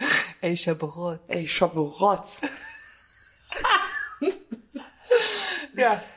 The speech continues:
Speaker 1: aber
Speaker 2: Ja, ist halt so.
Speaker 1: es ist, <laughs>
Speaker 2: Man
Speaker 1: ist
Speaker 2: kann
Speaker 1: so.
Speaker 2: das nicht wegdiskutieren.
Speaker 1: <laughs> Ist so.
Speaker 2: Ist so.
Speaker 1: <laughs> Ist so.
Speaker 2: Vielleicht sind es schon Kita-Keime.
Speaker 1: Ich, äh, in mir brauchst du gerade nicht mehr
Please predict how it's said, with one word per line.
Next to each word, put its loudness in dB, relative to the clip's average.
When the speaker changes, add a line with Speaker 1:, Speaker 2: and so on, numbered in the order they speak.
Speaker 1:
aber 4
Speaker 2:
Ja, 6
ist 4
halt 4
so. 8
Speaker 1:
es 2
ist, 0
<laughs> 0
Speaker 2:
Man 6
Speaker 1:
ist 2
Speaker 2:
kann 4
Speaker 1:
so. 8
Speaker 2:
das 6
nicht -2
wegdiskutieren. 4
Speaker 1:
<laughs> -14
Ist -2
so. -10
Speaker 2:
Ist -2
so. -2
Speaker 1:
<laughs> -12
Ist -8
so. -12
Speaker 2:
Vielleicht 2
sind 4
es 2
schon -2
Kita-Keime. 0
Speaker 1:
Ich, 0
äh, -2
in -6
mir 2
brauchst 0
du -4
gerade -2
nicht -4
mehr 0